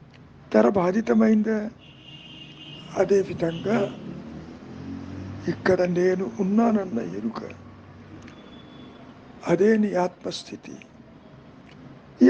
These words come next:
అవస్థలన్నీ మారినా వాని చేత అహం స్ఫురణ ఎప్పుడూ కూడా బాధితము కాదు.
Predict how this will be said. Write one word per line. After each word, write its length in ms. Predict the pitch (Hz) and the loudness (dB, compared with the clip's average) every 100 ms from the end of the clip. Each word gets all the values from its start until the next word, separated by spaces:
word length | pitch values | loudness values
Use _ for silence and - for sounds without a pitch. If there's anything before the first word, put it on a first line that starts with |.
| 214 | 8
అవస్థలన్నీ 600 | 262 - 269 247 240 254 233 | 2 0 4 4 6 4 6
మారినా 380 | 226 220 214 226 - - - _ - _ _ - - - - - - - 185 | 4 4 2 0 -8 -18 -20 _ -20 _ _ -20 -20 -20 -20 -20 -20 0 4
వాని 260 | 180 180 - | 4 2 0
చేత 280 | 180 180 202 202 240 - - - - - - - - - - 170 | 0 0 -4 -8 -8 -16 -20 -20 -20 -20 -20 -20 -20 -16 -2 0
అహం 200 | 160 196 - | 2 0 -2
స్ఫురణ 400 | - 180 202 220 233 - - - - - - - - - - - - - 180 | -6 -2 0 2 0 -6 -18 -20 -20 -20 -20 -20 -20 -20 -20 -20 -20 -2 0
ఎప్పుడూ 340 | - - 190 175 - | 0 0 2 2 -2
కూడా 260 | - 175 202 240 - - - - - - - - - - - 151 | -6 0 2 0 -2 -20 -20 -20 -20 -20 -20 -20 -20 -20 -4 -4
బాధితము 480 | 147 180 214 214 220 | -4 0 2 2 2
కాదు. 260 | - 98 | -4 -6